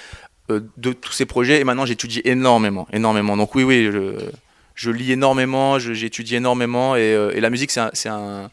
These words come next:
c'est un domaine qui est tellement technique et, et on est, on est, on est, on est proche de la science. C'est, c'est même une science, en fait. Donc, euh,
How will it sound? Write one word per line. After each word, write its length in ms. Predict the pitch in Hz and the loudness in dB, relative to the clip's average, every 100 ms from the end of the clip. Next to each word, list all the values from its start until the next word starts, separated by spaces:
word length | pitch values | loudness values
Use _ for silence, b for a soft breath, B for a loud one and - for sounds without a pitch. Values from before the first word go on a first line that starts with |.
| B B B | B B B
c'est 140 | - | -2
un 40 | 123 | 2
domaine 240 | 135 151 | 2 2
qui 100 | 151 | 0
est 40 | 135 | 0
tellement 260 | 147 156 | 0 0
technique 480 | 147 151 160 160 151 | -2 -4 -4 -6 -4
et, 300 | 120 117 107 B B - | -2 -2 -4 B B -8
et 40 | |
on 100 | 120 | -4
est, 100 | 120 - | -4 -4
on 120 | 131 | -6
est, 80 | 120 | -4
on 140 | 117 117 | -4 -4
est, 100 | 113 | -6
on 100 | 120 | -6
est 60 | 120 | -4
proche 180 | - 139 | -2 2
de 80 | |
la 80 | 143 | 2
science. 320 | 127 - 143 | 2 4 2
C'est, 260 | - - 120 | 2 0 0
c'est 140 | - | 4
même 160 | 139 143 | 4 4
une 80 | 135 | 2
science, 400 | - 147 127 - | 2 2 0 -4
en 60 | |
fait. 260 | 110 101 - | -2 -2 0
Donc, 240 | 110 104 | -2 0
euh, 720 | 110 104 101 98 95 95 95 | 4 4 6 4 4 0 -2